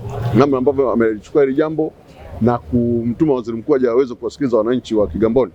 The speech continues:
Hiyo ameonyesha kwamba ni mama ambaye anajali wananchi wake na anajali kero ambazo zipo katika, uh, jimbo letu la Kigamboni. Niombe tu rai tu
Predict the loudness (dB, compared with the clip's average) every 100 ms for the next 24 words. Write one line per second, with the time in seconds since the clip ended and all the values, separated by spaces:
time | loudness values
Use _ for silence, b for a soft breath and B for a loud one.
0 | -12 B B -2 0 2 2 0 0 0
1 | -2 0 -2 0 -4 -4 2 2 2 -2
2 | 0 -2 -2 -2 0 2 2 0 -4 -4
3 | 0 0 2 -2 -2 -2 0 0 -2 -10
4 | 0 0 2 -2 -4 -2 0 0 -2 0
5 | 2 2 0 0 0 -2 0 0 2 0
6 | -2 -2 -2 0 0 -2 -18 B B B
7 | 2 2 4 0 0 2 2 2 2 2
8 | 0 -4 -6